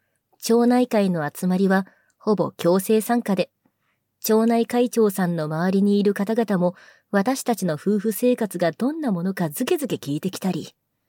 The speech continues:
もう本当に嫌です。そんな中、町内会が主催するキャンプにも強制参加という案内が回ってきました。私はお酒が弱いので、夫にも相談して断ろうと思ったのですが、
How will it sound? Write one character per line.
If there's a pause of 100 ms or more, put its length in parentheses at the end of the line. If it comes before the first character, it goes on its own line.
(260)
も
う
本
当
に
嫌
で
す。 (960)
そ
ん
な
中、 (580)
町
内
会
が
主
催
す
る
キ
ャ
ン
プ
に
も (380)
強
制
参
加
と
い
う
案
内
が
回
っ
て
き
ま
し
た。 (880)
私
は
お
酒
が
弱
い
の
で、 (440)
夫
に
も
相
談
し
て
断
ろ
う
と
思
っ
た
の
で
す
が、